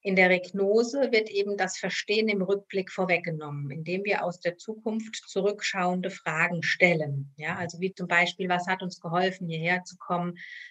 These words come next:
Speaker 1: Welche Hindernisse, ähm, gab es und was haben, wie haben wir sie gemeistert und was haben wir aus dem Weg gelernt? Also mit Hilfe dieser und ähnlicher Fragen beschreibe ich dann eben diese Reise und die Teilnehmer erarbeiten ihr Zielbild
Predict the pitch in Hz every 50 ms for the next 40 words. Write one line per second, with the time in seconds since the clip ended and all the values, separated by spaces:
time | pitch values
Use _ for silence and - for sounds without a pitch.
0 | _ - - 190 190 190 196 196 202 208 202 190 190 190 190 185 - - 185 180
1 | 170 - 185 180 175 175 175 175 175 - 175 170 175 180 180 180 175 180 175 175
2 | 170 170 170 165 - - 175 - - 175 185 190 185 190 190 185 180 175 175 180
3 | - 180 170 165 156 160 170 175 175 - - 185 175 175 - - 170 170 - _
4 | - - - - - _ - 185 185 - 202 190 190 185 196 180 - 170 170 160
5 | - - - 175 170 165 160 160 160 - 170 160 151 147 143 139 139 143 147 151
6 | - _ _ _ _ _ _ _ _ _ - - - - 185 190 202 202 202 -
7 | 226 247 269 262 269 247 233 240 - 247 233 247 247 233 202 202 185 196 214 226
8 | 220 233 196 180 - - 180 175 180 196 208 208 208 208 190 185 - - - -
9 | 175 175 180 196 202 196 208 202 170 185 196 - - - 190 185 185 190 180 -
10 | 180 180 180 180 185 180 180 185 180 165 170 165 156 165 170 185 208 220 220 220
11 | 220 214 202 185 190 185 - 185 185 - - 170 170 180 185 185 185 185 185 180
12 | 180 180 180 180 - - 170 - 165 160 165 165 175 170 170 - - 165 165 165
13 | 165 - - - 180 185 185 170 180 180 175 180 185 180 -